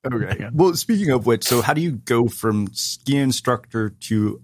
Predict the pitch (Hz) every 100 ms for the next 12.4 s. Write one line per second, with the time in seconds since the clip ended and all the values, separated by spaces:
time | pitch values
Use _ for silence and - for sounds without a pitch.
0 | _ 107 85 123 120 110 101 - - 101
1 | 95 117 110 92 - 107 - - 113 95
2 | 92 98 - _ _ _ - 113 82 -
3 | - 151 139 123 135 117 - 208 135 131
4 | 127 120 117 107 98 - - - - -
5 | - 127 147 151 151 151 151 - - -
6 | - 202 - 190 - - 170 - - -
7 | - 110 123 - 123 127 117 123 101 85
8 | 80 - - 71 69 - - - 101 127
9 | 127 113 110 113 104 107 85 80 - -
10 | - - 131 139 107 85 80 - - -
11 | - _ - - - - 131 135 135 131
12 | 131 127 131